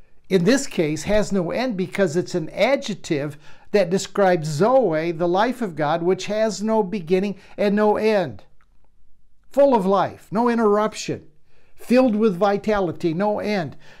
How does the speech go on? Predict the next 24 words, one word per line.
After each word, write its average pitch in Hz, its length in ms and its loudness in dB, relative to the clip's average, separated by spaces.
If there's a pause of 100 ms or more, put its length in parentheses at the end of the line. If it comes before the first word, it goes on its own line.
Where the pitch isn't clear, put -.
In 180 160 2
other 233 320 2
words, 175 420 0
what 190 220 2
he's 151 240 -4
talking 247 480 0
about 156 300 -2
here 170 220 -2
is 165 300 -4
immortality. 202 1300 0 (1800)
Immortality. 185 1000 -2 (1400)
John 196 260 2
chapter 208 340 -2
six, 208 280 -2
verse 185 240 0
twenty-three. 196 560 -4
Let 202 120 0
me 196 120 0
read 190 240 0
the 185 80 2
whole 202 200 0
verse 226 300 -2
for 160 240 -4
you. 113 120 -6